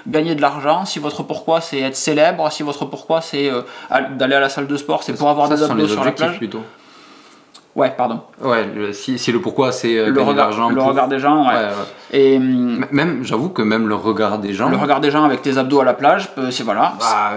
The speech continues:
Speaker 1: c'est aucun
Speaker 2: avec une
Speaker 1: sujet.
Speaker 2: Ferrari, juste parce que t'as une Ferrari qui fait un, un très beau bruit, euh,
Speaker 1: Ouh.
Speaker 2: <laughs> et que tous les gens se retournent, euh, ouais, ça, ça peut être un, un pourquoi,
Speaker 1: Ça
Speaker 2: ouais.
Speaker 1: reste un
Speaker 2: Et
Speaker 1: pourquoi,
Speaker 2: c'est, et
Speaker 1: et
Speaker 2: c'est légitime, même les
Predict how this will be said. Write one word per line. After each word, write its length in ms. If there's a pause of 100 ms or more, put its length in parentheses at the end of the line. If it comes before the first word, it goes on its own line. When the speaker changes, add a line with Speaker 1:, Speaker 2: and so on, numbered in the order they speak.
Speaker 1:
c'est 60
aucun 100
Speaker 2:
avec 100
une 100
Speaker 1:
sujet. 160
Speaker 2:
Ferrari, 580
juste 180
parce 140
que 80
t'as 200
une 120
Ferrari 280
qui 120
fait 80
un, 280
un 80
très 140
beau 140
bruit, 240 (560)
euh, 480
Speaker 1:
Ouh. 520 (220)
Speaker 2:
<laughs> 220
et 80
que 100
tous 140
les 100
gens 160
se 140
retournent, 440
euh, 380
ouais, 160
ça, 260
ça 140
peut 120
être 200
un, 220
un 60
pourquoi, 420
Speaker 1:
Ça 180
Speaker 2:
ouais. 60
Speaker 1:
reste 160
un 60
Speaker 2:
Et 40
Speaker 1:
pourquoi, 380
Speaker 2:
c'est, 60
et 20
Speaker 1:
et 40 (120)
Speaker 2:
c'est 40
légitime, 680
même 400
les 260